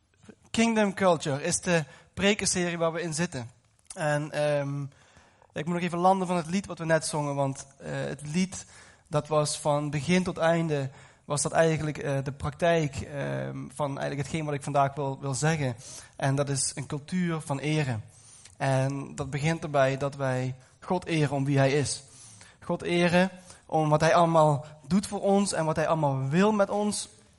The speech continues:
en wat hij allemaal al gedaan heeft. En sterker nog, voor alles wat er nog gaat komen. En dat zijn zulke mooie beloftes.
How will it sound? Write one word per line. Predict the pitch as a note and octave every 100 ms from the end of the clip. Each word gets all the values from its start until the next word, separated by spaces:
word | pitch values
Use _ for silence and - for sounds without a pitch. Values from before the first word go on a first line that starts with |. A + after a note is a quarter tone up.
| -
en | D3+
wat | C#3
hij | E3+
allemaal | F3+ F3+
al | D#3+
gedaan | C#3+ C#3 D#3 E3+
heeft. | D#3 F3 A#3+ - -
En | C#3+ D3
sterker | - F3 F#3 F3
nog, | E3+ E3 - - -
voor | - E3 -
alles | F#3+ G#3 G3+ -
wat | F3+
er | E3+
nog | E3+ - - - _ _ _ -
gaat | D#3+ D3+
komen. | E3+ F3 C#3 G#2+ - - - - - - - _
En | D3+ D3 D3+ D3 D3 D3
dat | D#3
zijn | - D3+
zulke | D3+ F#3+ F#3
mooie | E3+ D3+
beloftes. | D#3 E3+ E3 C#3+ -